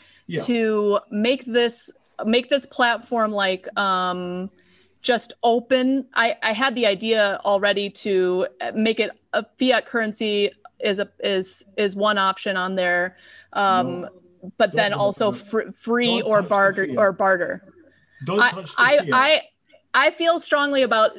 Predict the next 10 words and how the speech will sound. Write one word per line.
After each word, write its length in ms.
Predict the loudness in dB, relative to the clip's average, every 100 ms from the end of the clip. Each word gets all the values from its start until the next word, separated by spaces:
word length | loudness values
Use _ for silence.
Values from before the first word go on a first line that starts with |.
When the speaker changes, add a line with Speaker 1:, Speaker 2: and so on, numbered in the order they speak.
| -12
Speaker 2:
letting 520 | -4 0 2 2 0
normal 320 | 0 2 0 -2
people 360 | -4 0 -2
use 460 | 0 0 -2 -2 -8 -2
money, 400 | 2 2 2 0
but 220 | 0 2
then 260 | 0 2 -2
what 380 | 0 0 0 0
if, 520 | 2 2 0 -8 -16 -20 _ _ 0
like, 420 | 2 2 -2